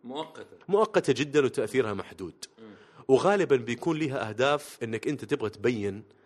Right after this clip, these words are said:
Speaker 2: لجهة حكومية معينة أو لتجار آخرين أو لشريحة معينة إنك أنت لك مساهمة خيرية. لكن للأسف هذا الموضوع غير مستدام ولا يبني، زي ما تقول، السمعة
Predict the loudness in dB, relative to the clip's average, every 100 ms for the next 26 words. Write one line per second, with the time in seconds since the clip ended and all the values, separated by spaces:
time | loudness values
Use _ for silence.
0 | _ _ -4 0 0 -2 -6 -10 -8 -6
1 | -6 -6 -8 -8 -8 -8 -8 0 0 0
2 | -2 -4 -6 -6 -2 -2 -2 -6 -8 -12
3 | -10 -10 -4 -2 -2 -6 -6 -6 -8 -8
4 | -6 -6 -6 -6 -8 -6 -6 -4 -2 -2
5 | -6 -6 -6 -6 -10 -8 -8 -8 -12 _
6 | _ _ _ -6 -4 -2 -2 -4 -6 -8
7 | -8 -6 -6 -6 -6 -6 -8 -8 -8 -8
8 | -8 -10 -18 _ _ -6 4 6 6 6
9 | 4 2 -8 -8 -12 _ _ _ _ -6
10 | -4 -2 -2 -4 -2 -2 -2 -2 -4 -8